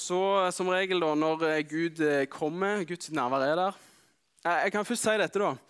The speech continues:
Vi er jo, eh, vi tror jo at vi har Gud med oss, og Gud er med oss når vi samler to eller tre i hans navn. Og Guds sitt nærvær ser forskjellig ut.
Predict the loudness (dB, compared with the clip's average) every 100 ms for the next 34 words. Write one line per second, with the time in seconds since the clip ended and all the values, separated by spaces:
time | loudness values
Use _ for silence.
0 | -20 -20 -20 -20 _ _ -8 -2 0 0
1 | 2 2 0 0 0 -2 -6 _ _ _
2 | _ _ _ _ _ _ _ -20 -4 2
3 | 2 2 0 -2 -6 -10 -6 -4 -4 -4
4 | -2 0 0 -2 -8 -4 -6 -6 -10 -8
5 | -4 -2 -2 -4 -10 -14 -18 _ _ -20
6 | -12 -8 -6 -4 -2 -2 -4 -8 -8 -8
7 | -6 -6 -6 -8 -14 -12 -10 -8 -8 -8
8 | -6 -6 -10 _ _ -20 -20 -20 -20 _
9 | _ -14 -10 -8 -6 -2 0 2 0 0
10 | 0 0 -4 -14 -20 -16 -8 -6 -6 -4
11 | -2 -2 -4 -8